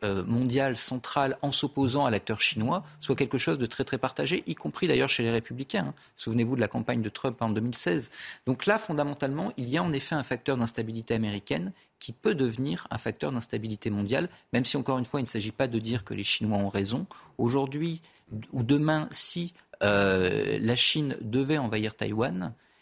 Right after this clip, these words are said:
eh bien, les Amériques, les Américains auraient deux choix.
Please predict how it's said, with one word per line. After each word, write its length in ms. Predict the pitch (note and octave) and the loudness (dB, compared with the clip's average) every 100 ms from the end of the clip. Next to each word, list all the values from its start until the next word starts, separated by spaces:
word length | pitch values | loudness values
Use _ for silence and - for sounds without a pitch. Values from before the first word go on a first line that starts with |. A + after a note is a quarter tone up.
| _ | _
eh 60 | A2+ | -4
bien, 260 | A#2+ D3 - | 0 0 -2
les 160 | A#2 | 0
Amériques, 320 | A#2+ B2 D#3 - B2+ - | 2 2 -2 -4 -4 -4
les 200 | A#2+ A#2 | -2 0
Américains 360 | B2 A#2+ - D#3 | 0 -2 -4 -4
auraient 140 | B2+ | -2
deux 120 | B2+ | -2
choix. 340 | C3 - C#3 | -2 -2 -2